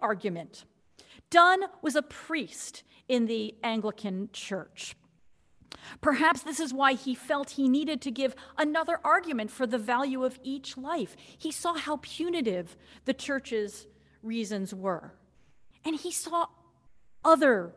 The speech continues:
reasons, kinder and for many more persuasive arguments against ending our own lives. He said in those most beautiful words, beau-, words that have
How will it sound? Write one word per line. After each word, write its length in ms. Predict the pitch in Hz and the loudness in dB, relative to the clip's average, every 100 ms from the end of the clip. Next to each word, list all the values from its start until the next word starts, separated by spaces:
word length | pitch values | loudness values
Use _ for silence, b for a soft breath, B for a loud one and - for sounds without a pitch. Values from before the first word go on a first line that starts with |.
| - | -10
reasons, 560 | 202 185 175 175 170 | -8 -6 -8 -12 -12
kinder 760 | - - - 339 381 392 294 247 | -12 -14 -8 -2 0 0 0 0
and 200 | - 277 | 0 -4
for 120 | 320 | -4
many 260 | 311 339 349 | -6 -6 -6
more 220 | 302 285 | -6 -6
persuasive 1200 | 285 294 - - - 294 330 320 247 208 185 170 b b b b b | -6 -12 -10 -14 -8 -4 -4 -4 -4 -4 -6 -12 b b b b b
arguments 800 | 269 285 247 220 202 214 - - b b b b b b b | 2 4 2 -2 -4 -8 -10 -16 b b b b b b b
against 500 | 277 254 311 302 - - | -8 -2 -2 -2 -6 -2
ending 320 | 277 269 254 | 2 4 4
our 220 | 240 226 | 4 2
own 260 | 233 220 214 | 4 4 4
lives. 800 | 190 185 175 160 - - - - _ _ - _ _ _ _ _ - _ _ | 4 2 0 -4 -10 -14 -16 -18 _ _ -20 _ _ _ _ _ -20 _ _
He 180 | - 285 | 0 0
said 560 | - 320 285 247 202 - b - | 2 4 4 4 0 -6 b 2
in 120 | 269 | 6
those 220 | 269 262 | 6 6
most 280 | 262 254 - - - 202 | 4 2 -2 -12 -8 -2
beautiful 600 | 226 254 302 311 - 262 | 4 6 6 2 0 -2
words, 360 | 233 214 190 190 | 2 2 0 -2
beau-, 220 | 233 254 | -6 -6
words 360 | 247 294 247 - | -4 -2 -2 0
that 160 | 254 | 0
have 320 | 226 247 214 | 2 0 0